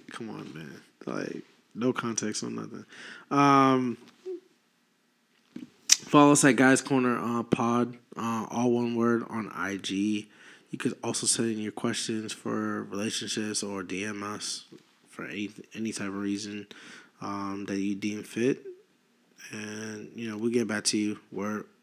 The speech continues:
we're really on top of that as far as, uh, communication goes. So,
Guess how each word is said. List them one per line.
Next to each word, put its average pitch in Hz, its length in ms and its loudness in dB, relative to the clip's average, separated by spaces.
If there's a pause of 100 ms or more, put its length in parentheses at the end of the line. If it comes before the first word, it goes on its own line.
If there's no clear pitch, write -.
(200)
we're 104 200 -2
really 113 560 2
on 113 140 -4
top 113 260 -2
of 117 60 0
that 123 280 0
as - 100 -6
far 113 220 -2
as, 117 220 -2
uh, 110 340 0
communication 110 560 -4
goes. 135 260 -2 (720)
So, 107 500 -2